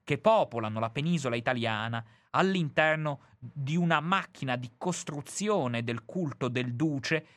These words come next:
di una macchina che non deve prevedere né alterazioni, né dissensi, né tantomeno contestazioni, pur di garantire alla nazione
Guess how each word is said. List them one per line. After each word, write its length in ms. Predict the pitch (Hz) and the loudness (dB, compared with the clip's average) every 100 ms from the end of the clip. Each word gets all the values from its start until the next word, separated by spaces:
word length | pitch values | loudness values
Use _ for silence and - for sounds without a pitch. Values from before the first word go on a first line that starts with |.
| - | -14
di 140 | 120 | -8
una 160 | 131 139 | -2 -2
macchina 680 | 160 208 - - 135 113 110 - _ | 0 0 -2 -6 -4 -2 -4 -14 _
che 260 | - 156 143 | 0 0 0
non 200 | 135 139 | -2 -4
deve 240 | 143 185 165 | -2 0 -2
prevedere 680 | 160 139 143 170 175 151 131 - - | -2 -4 -2 0 0 -2 -4 -14 -4
né 500 | 143 202 262 165 - _ _ - | 0 2 2 0 -4 _ _ -2
alterazioni, 1080 | 123 117 131 120 - 175 196 175 110 104 104 _ | -2 0 0 0 -2 -2 0 0 -2 -6 -12 _
né 320 | 127 156 208 | -2 2 2
dissensi, 840 | 156 131 - - 202 120 113 - 98 _ - | 0 -4 -2 2 2 0 -6 -10 -10 _ -6
né 280 | 147 220 190 | 0 0 2
tantomeno 640 | 147 139 151 180 165 131 | 0 2 -2 0 0 -2
contestazioni, 1400 | - 226 190 160 139 139 - 147 - 127 110 117 123 117 - - - | 0 2 2 2 -2 -4 -2 -2 -2 -4 -2 -2 -2 -4 -6 -20 -12
pur 220 | - 190 160 | -2 0 0
di 180 | 131 | -4
garantire 800 | 123 180 180 151 - 202 165 120 | 2 4 4 -2 -2 0 0 0
alla 260 | - 170 151 | 0 0 0
nazione 800 | 143 139 - 123 127 139 127 - | -4 -6 -6 -4 -2 -2 -4 -8